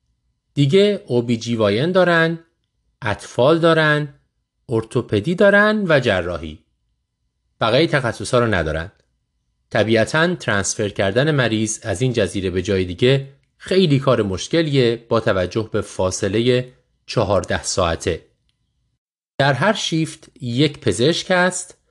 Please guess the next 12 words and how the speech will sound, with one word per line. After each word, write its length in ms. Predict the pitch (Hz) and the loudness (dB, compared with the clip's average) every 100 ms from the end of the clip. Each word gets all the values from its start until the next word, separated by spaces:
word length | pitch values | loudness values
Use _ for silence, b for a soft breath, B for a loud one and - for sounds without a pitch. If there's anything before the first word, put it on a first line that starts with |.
| _ _ _ | _ _ _
یک 300 | 127 160 170 | 0 0 0
فیزیشن 720 | - - 113 107 98 104 98 | -6 -2 -2 0 -2 -2 -4
اسیستن 680 | 110 110 113 - - 117 92 | -4 -4 -4 -2 0 0 2
یا 140 | 117 | 0
پی 380 | 98 - 101 101 | 0 -6 -8 -2
ای 140 | 143 180 | 0 2
هست 400 | 160 147 - - | 0 -2 -4 -6
که 80 | |
مستقل 480 | 110 98 - 95 110 | -4 -6 -4 -2 0
مریضا 340 | 104 92 92 90 | 0 -2 -2 -2
رو 100 | 98 | -2
می‌بینه 580 | 151 165 147 139 139 | -2 0 2 0 -2